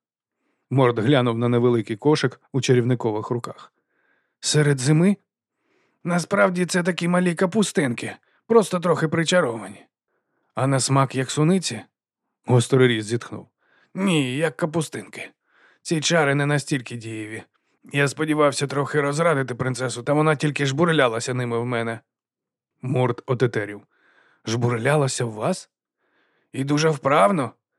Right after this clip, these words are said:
Винятково цілеспрямована панна. «Здоров», озвався голос у голові. «Це знову ти сам собі вказуєш на те, що ймовірність розгляду принцесою Цейво мала настільки, що неймовірна». «Іди геть»,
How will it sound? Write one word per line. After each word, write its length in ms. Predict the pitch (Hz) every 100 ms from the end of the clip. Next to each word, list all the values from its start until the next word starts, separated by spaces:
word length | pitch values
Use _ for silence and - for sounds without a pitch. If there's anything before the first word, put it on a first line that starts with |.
| _ -
Винятково 600 | 160 180 165 196 190 170
цілеспрямована 840 | 180 180 143 180 170 131 127 135
панна. 440 | 127 123 117 110 - _ _ _ _ _ _ _ -
«Здоров», 520 | 139 226 175 180 160 - _ -
озвався 480 | 117 120 117 -
голос 360 | 110 120 113 -
у 60 | 107
голові. 400 | 117 117 104 - _ _ _ _
«Це 200 | 180 202
знову 320 | 208 220 202
ти 220 | 196 156
сам 280 | 117 180 147
собі 260 | 135 151 147
вказуєш 540 | 120 156 127 131 127
на 120 | 135
те, 160 | 127 175
що 200 | 147 139
ймовірність 640 | 135 139 143 123 127 123
розгляду 420 | 135 117 120 123 117
принцесою 600 | 123 123 139 117 123 113
Цейво 480 | 131 123 147 135 - - 139
мала 280 | 160 156
настільки, 520 | 151 139 - 220 156 143
що 400 | - 190 147 147
неймовірна». 800 | 175 165 165 156 113 104 107 - _ _ _ _ _ _ -
«Іди 200 | 123 117
геть», 380 | 113 104 -